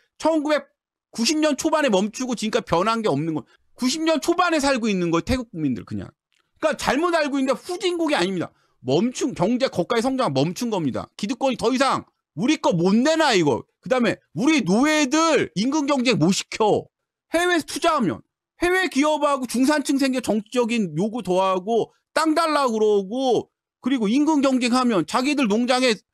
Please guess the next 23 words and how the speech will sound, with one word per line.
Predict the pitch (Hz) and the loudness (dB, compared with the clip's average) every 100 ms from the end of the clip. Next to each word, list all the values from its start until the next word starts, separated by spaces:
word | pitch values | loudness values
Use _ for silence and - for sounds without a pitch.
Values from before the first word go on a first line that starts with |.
| _ _ - | _ _ -2
서민들 | 285 302 302 269 226 | 0 2 2 2 2
임금 | 220 233 262 214 | 2 2 0 -4
그거 | 208 202 240 254 190 | -6 -2 0 0 0
말 | 185 262 | 0 2
안 | 160 156 | 0 0
듣습니다. | 185 - 175 160 220 330 330 107 _ _ _ _ - | -2 -2 0 2 2 0 -2 -10 _ _ _ _ -4
이걸 | 214 285 370 302 | -2 0 0 2
이야기를 | 202 277 302 254 302 | 2 2 2 0 0
안 | 131 170 | 2 2
하는 | 240 294 285 254 | 2 2 0 2
거예요. | 226 190 165 151 147 160 185 208 151 98 - _ _ - | 2 4 2 2 2 2 2 0 0 -4 -10 _ _ -18
사회라는 | - 294 349 349 320 285 262 | -4 0 2 2 2 2 2
게 | 269 | 2
뭐고 | 175 196 220 226 | 0 -2 -4 -4
변혁이라는 | 143 190 285 285 262 254 220 | 0 2 2 2 0 0 0
게 | 220 202 | 0 0
뭐고 | 139 156 160 254 240 - _ _ | 2 0 0 0 0 -2 _ _
왜 | 123 285 | -2 0
우리한테 | 311 220 254 254 247 | 2 2 0 0 -4
지금 | 190 208 185 | -4 -6 -6
개혁이 | - 160 247 233 | 0 2 2 -2
중요한 | - 170 196 208 190 | -6 -4 -2 -2 0
거냐? | 170 208 240 | 0 0 -2